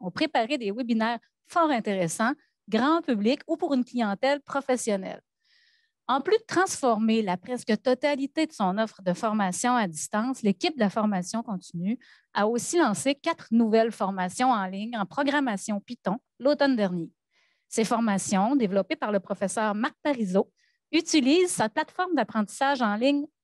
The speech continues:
unique, baptisée Pax. Alors enfin, en partenariat avec l'I I D, la formation continue a tenu la troisième édition de l'école en apprentissage automatique entièrement à distance.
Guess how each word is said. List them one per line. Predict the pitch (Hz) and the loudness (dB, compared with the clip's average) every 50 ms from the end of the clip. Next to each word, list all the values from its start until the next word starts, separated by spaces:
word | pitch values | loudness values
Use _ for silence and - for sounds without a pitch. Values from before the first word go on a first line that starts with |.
| _ - | _ 0
unique, | 381 349 302 262 240 - _ - _ _ _ _ | 2 2 2 0 -2 -4 _ -18 _ _ _ _
baptisée | - 196 226 226 - 240 220 208 269 311 370 - _ _ | -4 -2 -2 -2 -2 -4 0 0 0 0 -2 -6 _ _
Pax. | - 233 - _ _ - - - - _ _ _ _ _ _ _ _ _ _ _ _ _ _ - | -6 -6 -6 _ _ -20 -20 -20 -20 _ _ _ _ _ _ _ _ _ _ _ _ _ _ -2
Alors | 214 220 220 220 | 0 2 2 4
enfin, | 240 233 220 - - 285 320 415 - _ _ _ _ | 2 2 0 0 0 0 0 0 -2 _ _ _ _
en | 214 214 208 | -2 -2 -2
partenariat | - 285 - - - 285 262 247 233 226 247 247 254 | -2 -4 -4 -2 0 2 4 4 4 4 4 4 2
avec | 247 214 190 185 - | 2 0 -2 -4 -4
l'I | - 240 269 247 226 | -2 0 2 2 2
I | 208 | 0
D, | 180 185 190 226 302 320 _ _ _ _ _ _ | 0 0 0 0 -2 -6 _ _ _ _ _ _
la | - 208 214 | -2 -2 0
formation | - - 240 254 247 220 208 - 311 320 | 0 0 0 0 0 0 2 2 2 2
continue | 311 269 220 - - 214 226 254 | 2 0 -2 -2 -4 -2 0 2
a | 269 240 | 2 2
tenu | - - 202 202 214 233 262 | 0 -2 -2 0 0 2 2
la | 269 214 190 | 2 0 -2
troisième | - - - - 277 277 262 254 233 269 269 277 247 | -6 -6 -4 -4 -4 -4 -4 -6 -6 -4 -4 -4 -6
édition | 214 190 175 160 - - 233 226 233 240 | -6 -8 -10 -10 -8 -4 -4 -2 -2 -2
de | 208 | -4
l'école | 175 185 208 208 - 247 247 254 | -2 -2 -4 -2 -2 -2 -2 -2
en | 220 190 | -4 -4
apprentissage | 185 185 - 214 214 214 - - - 262 262 240 220 | -6 -6 -4 -4 -4 -4 -4 -4 -4 -4 -2 -2 -4
automatique | 185 - 196 196 185 175 - - 262 277 - _ _ _ _ _ _ _ _ | -4 -4 -6 -4 -4 -6 -4 -4 -6 -6 -6 _ _ _ _ _ _ _ _
entièrement | - 302 320 311 - 277 247 233 247 247 254 254 | -2 -2 -2 0 0 0 0 0 -2 -2 -2 -2
à | 247 | -4
distance. | 208 180 165 - - 170 - | -6 -8 -10 -8 -8 -10 -10